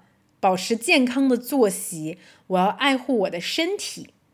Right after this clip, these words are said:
我要好好的去读书，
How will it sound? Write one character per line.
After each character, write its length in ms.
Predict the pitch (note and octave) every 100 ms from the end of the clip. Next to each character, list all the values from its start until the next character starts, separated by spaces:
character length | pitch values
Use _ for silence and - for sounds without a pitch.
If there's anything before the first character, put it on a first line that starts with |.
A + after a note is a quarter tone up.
| _ _ - - - -
我 100 | G#3+
要 80 |
好 240 | C4 B3 F#3+
好 220 | G#3 B3+
的 100 | B3
去 160 | A#3+ A#3
读 320 | - G3 A3+
书， 580 | A#3 - D4 D4 D4